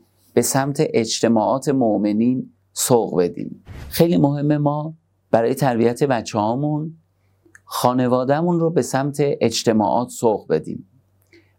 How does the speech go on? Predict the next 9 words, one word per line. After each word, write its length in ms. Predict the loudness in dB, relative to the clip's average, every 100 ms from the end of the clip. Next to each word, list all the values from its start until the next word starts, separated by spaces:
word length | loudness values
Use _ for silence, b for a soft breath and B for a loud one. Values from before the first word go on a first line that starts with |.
| -2
مثلاً 400 | 0 0 0 -2
همین 240 | 0 0
هیئت‌های 640 | 2 2 2 0 -2 0 2
مذهبی 640 | 0 -2 -6 -6 -8 -12 _ _ _ _ _ _ _ _ _ _ b b b -6
چقدر 400 | 0 2 0 -2
باصفاست. 1080 | 0 0 0 -2 -4 0 -2 -2 -6 -12 -16 _ _ _ _ _ _ -20 _ _ _ _ _ _ _ _ _ _ _ _
من 180 | 0 0
خودم 400 | 0 0 2 4
اینجوریم. 760 | 4 2 2 0 0 -4 -10